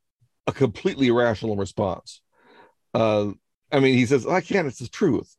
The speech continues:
And it wasn't about that he, he, he could touch women. It's that women would let him touch him. And people like him. And it was, and I know that people don't want to talk about this subject.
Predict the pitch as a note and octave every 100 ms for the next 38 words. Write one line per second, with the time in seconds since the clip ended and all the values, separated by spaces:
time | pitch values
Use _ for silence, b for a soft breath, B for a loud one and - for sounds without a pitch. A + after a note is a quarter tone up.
0 | - B2 A#2+ A#2 C#3+ C#3+ C3 B2 A#2 A2
1 | A2 - _ b b b C3 G#2+ - B2
2 | _ A#2 G#2 G#2+ - G#2+ C#3+ C#3 G#2 G2
3 | G2 A2+ G#2+ A2 G#2 G2+ G#2 G2 G2 G#2+
4 | - - _ _ b b b b G#2+ G2
5 | G#2 G#2 A2 A2+ G2 E2+ - A#2+ G#2+ G2+
6 | F#2+ - A2 G#2 G2 B B - B2 C3
7 | F#3 F3 C3 C3+ C3 B2+ B2+ A2 C#3+ -
8 | G2 - G2+ D#3 C3 F#2 F2 F2+